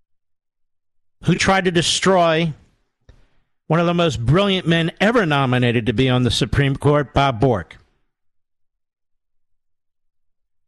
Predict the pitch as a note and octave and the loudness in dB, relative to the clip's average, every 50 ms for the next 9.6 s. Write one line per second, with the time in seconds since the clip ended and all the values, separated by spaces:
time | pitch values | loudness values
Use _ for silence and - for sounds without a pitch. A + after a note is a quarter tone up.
0 | _ _ _ _ _ _ _ _ _ _ _ _ - C#3 C3+ - - G3+ G3+ G3+ | _ _ _ _ _ _ _ _ _ _ _ _ -4 -2 -2 0 0 0 0 0
1 | G3 F#3 D#3 F#3+ F#3+ F#3+ D#3 C#3+ F3 F3 F3+ F#3 F#3 F#3 E3 F3 D#3+ C#3+ - - | 0 0 0 0 0 0 0 0 0 0 0 0 0 0 0 0 0 -2 -2 -2
2 | F3 D#3 D3 - - - E3+ D#3 D#3+ F3 F3 F3+ F#3 F#3+ F#3+ F#3 - - E3 D#3+ | -2 -2 -2 -2 -2 -2 -2 0 0 0 0 0 0 0 0 -2 -2 0 0 0
3 | D#3+ D3+ C#3 A#2 G#2+ C3 C#3 C#3 D3 D#3+ E3 - - - - - _ _ _ _ | 2 0 0 0 0 0 0 0 0 0 -2 -4 -8 -12 -14 -16 _ _ _ _
4 | _ _ _ _ _ _ _ _ _ _ _ _ _ _ _ _ _ _ _ _ | _ _ _ _ _ _ _ _ _ _ _ _ _ _ _ _ _ _ _ _
5 | _ _ _ _ _ _ _ _ - - _ _ _ _ _ _ _ _ _ _ | _ _ _ _ _ _ _ _ -20 -20 _ _ _ _ _ _ _ _ _ _
6 | _ - - D#3+ D3 D3+ E3 D#3+ D#3+ C#3 - E3 D#3 D3+ D3+ E3 E3+ E3+ E3+ E3+ | _ -8 -4 -2 0 0 0 0 -2 -2 -2 0 0 2 2 2 2 2 0 0
7 | - - D#3+ C#3+ - - D#3 D3+ D3 C#3+ D3 D3+ D#3 E3 E3 D3+ C#3+ C3 A2+ D3 | 0 -2 -2 -2 0 0 0 0 2 0 0 0 0 0 -2 -2 -2 -2 -2 -2
8 | D#3+ D#3+ D3+ D3+ D3 C#3+ D3 D3 C#3 - A2 - - D3+ C#3+ C#3+ C#3 B2+ - - | -2 0 0 0 0 0 0 0 -2 -2 -4 -4 -2 -2 0 0 0 -2 -2 -4
9 | C3 A#2 - - - B2 G#2+ A2 A2+ C3+ C#3 | -6 -4 -4 -4 -2 0 0 0 -2 -2 -6